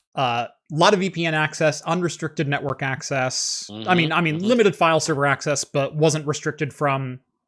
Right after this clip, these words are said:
Speaker 1: being on any network or
Speaker 2: Right.
Speaker 1: like, someone who gets around.
Speaker 2: Yes.
Speaker 1: Um, so I was called
Speaker 2: He's
Speaker 1: down
Speaker 2: a, just a
Speaker 1: to
Speaker 2: network slut is what it is.
Speaker 1: Right.
Speaker 2: <laughs>
Speaker 1: I, I, I was called down to the C E O's office and said,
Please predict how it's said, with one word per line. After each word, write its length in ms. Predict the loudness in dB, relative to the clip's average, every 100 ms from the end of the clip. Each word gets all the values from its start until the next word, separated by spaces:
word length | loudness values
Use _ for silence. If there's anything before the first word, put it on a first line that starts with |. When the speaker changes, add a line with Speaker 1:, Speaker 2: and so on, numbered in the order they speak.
| -8
Speaker 1:
being 360 | 0 0 2 -2
on 160 | -4 -4
any 180 | -4
network 580 | -6 -10 -8 -8 -8 -14 -8
or 400 | -6 -4 -4 -2
Speaker 2:
Right. 200 | -2 -4 -10 -20 -20 _ _
Speaker 1:
like, 240 | -4 -4 _ -8
someone 360 | 2 4 4
who 100 | 2
gets 220 | 2 -2
around. 460 | -2 -6 -12 -20 -20 -20 -20 -20 -8
Speaker 2:
Yes. 100 | 2
Speaker 1:
Um, 540 | 4 6 4 2 -2 -10 _ _ -20 _ _
so 440 | 0 4 8 8 8
I 180 | 6 4
was 140 | 4
called 200 | 2 4
Speaker 2:
He's 100 | 4
Speaker 1:
down 100 | 2
Speaker 2:
a, 20 |
just 300 | 0 2 2
a 60 | 2
Speaker 1:
to 60 |
Speaker 2:
network 500 | -2 -4 -4 -2 -2
slut 280 | -2 -4 -6 -10
is 100 | -18
what 100 | -16
it 80 | -16 -12
is. 20 | -8 4
Speaker 1:
Right. 220 | 4 4 -2 -18
Speaker 2:
<laughs> 180 | -20 -8
Speaker 1:
I, 400 | -4 -2 -2 -6 0
I, 200 | 6 6 6
I 100 | 2
was 140 | 2
called 220 | 4 4 6
down 180 | 4 2
to 80 |
the 80 | -2
C 160 | -4 -4 0
E 40 |
O's 140 | 2 2
office 580 | -2 -4 -8 -8 -8 -6
and 180 | -4 -2
said, 640 | -4 -2 0 0 -2 -4